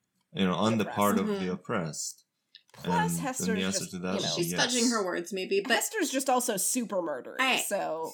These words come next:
Speaker 3: <laughs> Yeah. I guess I would wanna know more information on the times that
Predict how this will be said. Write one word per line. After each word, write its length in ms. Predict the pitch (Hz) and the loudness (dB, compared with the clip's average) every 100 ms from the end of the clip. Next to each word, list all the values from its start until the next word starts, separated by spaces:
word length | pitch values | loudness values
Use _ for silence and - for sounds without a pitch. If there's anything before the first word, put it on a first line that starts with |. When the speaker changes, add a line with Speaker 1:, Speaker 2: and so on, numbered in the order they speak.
| - | -8
Speaker 3:
<laughs> 120 | - | -4
Yeah. 320 | 196 226 - - - - | 2 6 6 6 0 4
I 840 | 269 247 - - - - - - | 6 6 4 0 -2 -6 -4 -2
guess 140 | 427 427 - | 0 2 4
I 160 | 302 339 | 4 4
would 120 | 381 | 2
wanna 220 | 339 294 | 0 2
know 200 | 262 233 | 2 2
more 240 | 220 208 196 | 2 0 0
information 840 | 196 214 185 180 - 175 175 175 - | 0 -2 -4 -2 -4 -2 -2 -4 -4
on 160 | 185 190 | -2 -2
the 100 | 185 | -2
times 540 | - 175 175 175 180 | -6 -6 -4 -6 -6
that 300 | - 175 - | -4 -4 -6